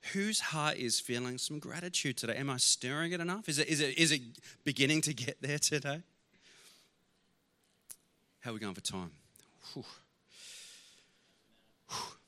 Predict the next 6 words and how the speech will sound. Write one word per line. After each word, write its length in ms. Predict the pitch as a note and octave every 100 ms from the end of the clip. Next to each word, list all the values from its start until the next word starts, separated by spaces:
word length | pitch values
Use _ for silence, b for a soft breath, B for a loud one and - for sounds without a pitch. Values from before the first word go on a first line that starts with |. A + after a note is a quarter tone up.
| _ -
Well, 100 | G#2 E2+
it 240 | A#2+ -
kinda 240 | - D#2+ D2+
does, 260 | - -
but 160 | - -
<laughs> 2750 | - - B5 B3+ C4 - G3+ A3 G#3 A3+ - D4+ - G#3 G3 - G3 - D3 - E3+ - D3+ - - - -